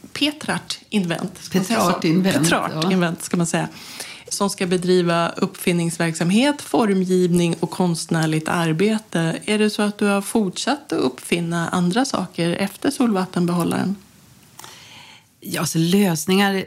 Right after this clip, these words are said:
Speaker 2: ser jag ju, jag ser, jag ser problem, men jag vill alltid vända dem till positiva lösningar. Så att jag,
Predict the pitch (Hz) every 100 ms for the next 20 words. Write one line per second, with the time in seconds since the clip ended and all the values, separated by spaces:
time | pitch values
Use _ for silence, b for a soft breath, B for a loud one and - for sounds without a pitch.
0 | 180 - 180 185 180 170 170 - 170 -
1 | 165 185 - 196 - 247 226 - 190 190
2 | 180 180 185 180 202 202 226 - 180 190
3 | 185 185 196 196 185 175 180 - 170 -
4 | 170 175 170 - 180 180 180 180 185 185